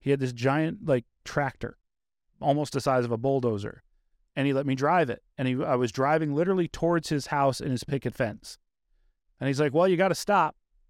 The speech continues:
And I was like, "Okay." And I was, like, trying to find the brake and figure out how it worked. He's like, "Well, you better stop soon or you're gonna hit something." And literally, he let me discover how to stop. He let me plow through his fence.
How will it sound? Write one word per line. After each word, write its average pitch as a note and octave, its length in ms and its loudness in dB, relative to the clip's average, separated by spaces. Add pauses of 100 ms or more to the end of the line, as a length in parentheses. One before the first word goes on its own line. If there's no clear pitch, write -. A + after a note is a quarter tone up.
(140)
And C3+ 80 0
I C3 40 0
was B2+ 80 -2
like, C#3 100 -2
"Okay." F#3 420 2 (520)
And D3 140 0
I C#3+ 80 2
was, C#3 200 -2
like, C3 240 2
trying D#3+ 280 -2
to D3+ 60 0
find D3 260 0
the B2+ 60 -4
brake D3 300 2
and A#2 100 -10
figure D3 200 2
out C#3 100 0
how D3 100 2
it D3 60 0
worked. E3 160 0
He's C#3+ 100 -2
like, C#3 100 -2
"Well, E3+ 220 4
you E3 100 0
better F#3+ 200 0
stop G#3 260 2
soon A3+ 240 0
or F#3 80 0
you're D#3+ 80 2
gonna D#3 160 0
hit F3 160 0
something." C3+ 400 -2 (720)
And D3+ 160 0
literally, F#3 280 4
he G#3 200 0
let G3+ 340 0
me D3 340 -2 (760)
discover G3 540 2
how G3 160 0
to E3 80 2
stop. F3+ 260 0
He F#3 100 0
let A3+ 140 2
me E3 100 0
plow F3+ 380 0
through F#3+ 220 -2
his E3 180 -4
fence. C3+ 480 -4